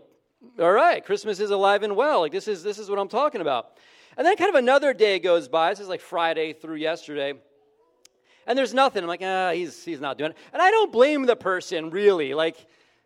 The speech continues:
that's an inconvenience. Like, "Oh, I don't know where they lived." It wasn't right in our neighborhood. I knew that 'cause he had to kinda rearrange his schedule to come in the first place and then drive somewhere on, like,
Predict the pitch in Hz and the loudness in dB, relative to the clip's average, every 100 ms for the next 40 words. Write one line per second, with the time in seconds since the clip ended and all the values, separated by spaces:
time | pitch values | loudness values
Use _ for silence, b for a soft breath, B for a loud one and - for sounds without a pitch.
0 | _ 233 254 302 254 277 240 254 247 202 | _ -4 -2 -2 -2 -2 -2 -2 -2 -4
1 | 196 196 180 156 175 220 247 202 196 180 | -4 -2 -2 -4 0 0 2 4 4 4
2 | 175 196 208 175 175 254 226 165 165 190 | 2 4 4 4 2 2 2 0 0 0
3 | 180 175 180 170 180 175 165 175 170 170 | 0 -2 -2 0 0 0 0 0 0 0
4 | 170 170 185 185 180 160 160 156 165 160 | -4 -6 -6 -6 -6 -6 -6 -6 -6 -8
5 | 160 - 175 170 139 - 185 175 165 175 | -12 -8 -8 -10 -8 -6 -4 -6 -6 -6
6 | 170 - 175 160 165 - b b b b | -8 -8 -4 -2 -4 -8 b b b b
7 | b 190 202 165 220 247 - 233 214 208 | b -8 -6 2 4 4 2 -4 -2 0
8 | 190 175 160 | 0 -4 -6